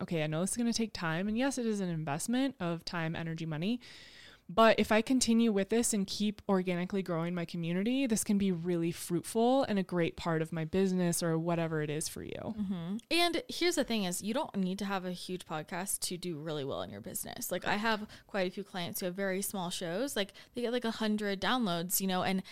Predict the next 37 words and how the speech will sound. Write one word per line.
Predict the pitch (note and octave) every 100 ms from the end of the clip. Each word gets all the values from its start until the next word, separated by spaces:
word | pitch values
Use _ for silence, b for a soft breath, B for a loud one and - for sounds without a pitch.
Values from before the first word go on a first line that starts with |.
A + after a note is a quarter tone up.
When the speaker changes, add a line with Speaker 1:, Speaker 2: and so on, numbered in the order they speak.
| B B
Speaker 2:
they, | G3 G#3 G#3 G#3+ G#3+ -
but | G#3+ - - - -
over | A3 A3
half | G#3+ G3 -
of |
those | G3+ -
people | G3+ A3+
sign | - F#3+
up | F#3+
for | G3+
the | F3
program | - F3+ A3 D4
and | A3
they | F#3
just | G3+
had | G3+
a | F3+
six-figure | F3 F3+ - E3+ A#2+
launch, | C3 - - -
Speaker 1:
Yep. | G3+ -
Speaker 2:
right? | D#3 F3+ -
It's | -
like, | G3+ F3+
you, | E3 E3+ - _ _ -
you | - A3+
know, | G#3
depending | G#3 C4+ C#4
on | G#3+
your |
business, | F3 E3 - G#2 -
obviously, | D3 D#3+ D#3+ - A#2
it, | - F3 - _
you | G#3
don't | A3+ -
need | F3 F3+
to | F3+
have | F3 D#3+ D#3 E3